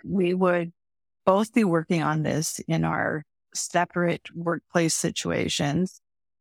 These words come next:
And we would call each other when we knew we were going to be faced with a situation that we would, in the past,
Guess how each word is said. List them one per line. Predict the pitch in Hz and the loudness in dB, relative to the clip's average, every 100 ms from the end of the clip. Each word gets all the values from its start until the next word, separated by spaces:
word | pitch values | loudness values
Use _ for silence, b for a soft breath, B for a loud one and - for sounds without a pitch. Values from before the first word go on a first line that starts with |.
| _ | _
And | 180 175 175 | 0 2 2
we | 196 | 2
would | 196 190 175 - - _ _ _ | 2 2 0 -6 -18 _ _ _
call | - 190 240 | 0 2 4
each | 214 - 165 | 2 2 0
other | 160 160 - | 0 -2 -2
when | 175 175 165 | -2 0 2
we | 175 175 | 2 2
knew | 180 175 185 202 | 2 2 2 2
we | 202 185 | 2 2
were | 170 | 0
going | 165 160 170 | 0 0 0
to | |
be | 175 165 | -2 -6
faced | - 160 165 - - | -2 -2 -2 -4 -4
with | 165 | -2
a | 160 | -2
situation | - - - 160 170 - 165 160 160 | -2 -2 -2 -2 0 0 0 -2 0
that | 160 151 - | 0 0 -4
we | 175 165 | -2 0
would, | 170 170 165 170 _ | 2 2 2 -2 _
in | 165 | -2
the | 156 - | -2 -4
past, | - 196 175 165 170 - - | 0 0 2 0 -2 -4 -6